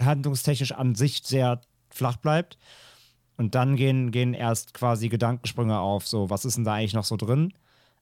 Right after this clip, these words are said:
Ähm, und, und was wird nicht beantwortet? Und das ist halt dann am Ende des Tages durch sehr viel.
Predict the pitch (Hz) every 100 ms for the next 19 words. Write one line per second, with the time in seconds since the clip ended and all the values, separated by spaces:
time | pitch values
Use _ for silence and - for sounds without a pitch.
0 | _ 123 123 117 117 120 - 123 107 -
1 | 117 107 - 120 110 117 117 - 120 160
2 | 123 107 127 127 113 113 117 117 113 117
3 | 117 123 113 123 - 120 113 110 98 117
4 | - 156 151